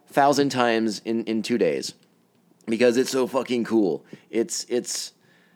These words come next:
again, I've, I've talked about my love of the Mandalorians, of, of the culture of the Mandalorians, and, and to see them, to see them rise up together is something we haven't seen before.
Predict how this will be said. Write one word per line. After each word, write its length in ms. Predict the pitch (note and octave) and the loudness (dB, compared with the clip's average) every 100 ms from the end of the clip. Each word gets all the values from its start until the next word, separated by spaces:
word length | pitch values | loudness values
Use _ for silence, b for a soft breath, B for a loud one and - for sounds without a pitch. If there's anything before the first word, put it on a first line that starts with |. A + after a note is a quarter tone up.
| b - | b -8
again, 280 | G#2 G2+ | -2 -2
I've, 140 | E2 E2 | -2 -4
I've 100 | F2+ | -4
talked 180 | A#2 A2 | -4 0
about 120 | A2+ | 0
my 100 | A2 | 0
love 220 | A2 A2 | 0 -2
of 80 | G#2+ | -2
the 60 | G#2 | -4
Mandalorians, 600 | G#2 G#2+ G#2 G2+ E2+ F2 | -2 -2 -2 -2 -2 -4
of, 140 | E2 | -8
of 140 | - F#2 | -8 -8
the 80 | G2+ | -4
culture 360 | G#2 G2+ A2+ | -2 -2 0
of 80 | G2+ | -2
the 80 | G2+ | 0
Mandalorians, 720 | G2+ G2 G2+ G2 F#2+ D#2+ - b b - | -2 0 0 0 -2 -6 -12 b b -12
and, 360 | F2+ F#2 F#2 F2 | -8 -6 -8 -6
and 180 | G2 F#2+ | -6 -6
to 60 | |
see 300 | F2+ C#3+ C#3+ | -8 -2 0
them, 400 | B2 G#2 F2 F2 - | 2 0 0 -6 -10
to 100 | G2 | -10
see 160 | - | -6
them 260 | B2 A#2+ A2+ | -2 -2 0
rise 280 | A2 A#2 A2 | 2 2 2
up 140 | A2 | -2
together 560 | A2 G#2 G#2 G2 F2+ - | -2 -2 0 0 0 -4
is 220 | G2 F2+ | -6 -4
something 300 | G2 G#2+ A2 | -4 -4 -4
we 160 | A2 A2+ | -2 0
haven't 340 | A#2+ B2+ B2 | 2 0 -2
seen 260 | - B2 A#2 | -6 -8 -6
before. 420 | G2+ G2+ D#2+ B1 | -6 -2 -2 -4